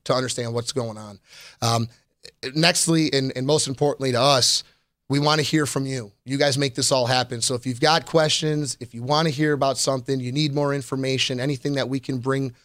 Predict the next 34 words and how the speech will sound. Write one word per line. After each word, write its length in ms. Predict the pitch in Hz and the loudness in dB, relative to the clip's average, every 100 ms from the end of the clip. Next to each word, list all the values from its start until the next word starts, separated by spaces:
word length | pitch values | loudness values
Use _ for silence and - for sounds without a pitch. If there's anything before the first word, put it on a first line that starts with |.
| _ - | _ -4
into 280 | 139 - | -2 0
your 220 | 127 139 139 | 2 2 4
world, 340 | 135 139 127 - - | 6 4 2 -6 2
uh, 100 | 131 127 | 4 6
go 220 | 147 151 | 6 8
ahead 140 | 156 | 6
and 80 | 147 | 6
write 100 | 147 | 4
us 120 | 151 | 4
an 60 | 156 | 4
email 300 | 147 151 135 | 4 4 4
at 60 | - | 4
R 240 | 135 143 - | 4 4 6
R 220 | 143 143 - | 4 4 2
H 260 | 143 - - | 2 2 4
L 260 | 135 143 - | 4 4 4
at 120 | 123 | 0
vegas 600 | 110 113 135 139 151 - - | 0 2 2 4 2 2 -2
video 400 | 117 135 135 135 | 0 2 4 4
network 440 | 127 131 135 127 | 2 2 2 2
dot 240 | - 117 - | 2 0 4
com. 380 | 160 175 175 165 - _ _ | 6 6 4 0 -8 _ _
Post 260 | - 143 - | 2 2 0
your 60 | |
questions 380 | 123 143 - 131 | 0 0 2 -2
on 120 | 117 | -4
Facebook, 680 | 113 175 175 170 180 165 160 - _ _ | -2 0 0 0 2 2 2 -10 _ _
uh, 180 | 120 120 | -2 -2
come 240 | - 156 147 | 2 2 4
in 60 | |
and 100 | 131 120 | 0 2
see 300 | - 175 170 | 2 4 4
us 220 | 160 | 2
and 100 | - | 0